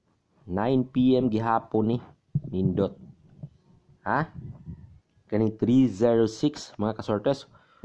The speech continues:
Ang kaning three zero six, guys, older siya nindot, no? Older siya nindot patdan,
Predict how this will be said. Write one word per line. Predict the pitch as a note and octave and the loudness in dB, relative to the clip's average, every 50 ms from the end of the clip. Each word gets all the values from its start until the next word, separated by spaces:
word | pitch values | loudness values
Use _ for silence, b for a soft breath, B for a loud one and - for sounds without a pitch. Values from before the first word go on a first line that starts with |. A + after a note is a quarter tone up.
| B B B _ _ | B B B _ _
Ang | - - C3 D3 | -6 -4 -2 0
kaning | D#3+ D#3 D#3 | 0 0 0
three | - D#3 D3+ D#3 C3 | 2 4 4 4 6
zero | B2+ D3 C#3+ C#3+ | 4 4 4 4
six, | C#3 - C#3+ C3+ - - - | 2 0 -4 -4 -4 -12 -4
guys, | A#2 A#2 A2+ A2+ C3+ D3 - D3 - _ - - - _ _ - _ _ _ _ _ _ _ _ _ - - _ - | -2 0 2 2 0 0 -4 -8 -8 _ -10 -10 -10 _ _ -20 _ _ _ _ _ _ _ _ _ -10 -8 _ 0
older | C#3 D#3+ D3+ - E3 D#3+ D3 B2 | 0 0 2 2 2 2 2 2
siya | - A#2+ G2+ | 2 0 2
nindot, | G2 F#2+ F#2+ F#2 G2 F#2+ - - - _ - | 2 2 2 2 0 0 0 -2 -6 _ -16
no? | G2 G2 G#2 A2 - - _ - _ _ _ _ _ _ _ _ _ _ _ _ _ | -12 -12 -10 -12 -12 -16 _ -20 _ _ _ _ _ _ _ _ _ _ _ _ _
Older | A2 A#2 A#2+ A#2+ A2 A2 A#2+ B2+ B2 | 0 2 2 2 2 2 2 2 2
siya | B2 - A#2 A2 A2 G#2+ G#2+ G#2+ G#2+ G#2+ G#2 G#2 G#2 - _ _ - _ _ - - _ _ _ _ _ _ _ - | 2 -2 0 0 0 0 0 0 0 0 -2 -2 -4 -8 _ _ -20 _ _ -20 -20 _ _ _ _ _ _ _ 0
nindot | A#2 B2+ B2+ A#2 B2 B2 B2 - | 2 2 4 4 2 0 0 0
patdan, | _ B2+ C3+ - - G#2+ F#2+ F#2+ F#2+ G2 A2+ C3+ - | _ -2 -2 -2 -4 -2 0 0 0 0 -4 -6 -8